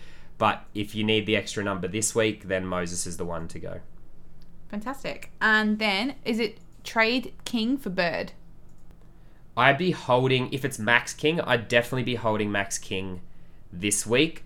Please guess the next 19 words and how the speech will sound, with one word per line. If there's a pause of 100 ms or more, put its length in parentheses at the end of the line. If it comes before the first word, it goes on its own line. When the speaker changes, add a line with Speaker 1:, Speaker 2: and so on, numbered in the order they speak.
Speaker 1:
Um,
with
T
P
J
out
with
his
ankle
injury, (400)
Max
King
will
most
likely
go
back
to
lock,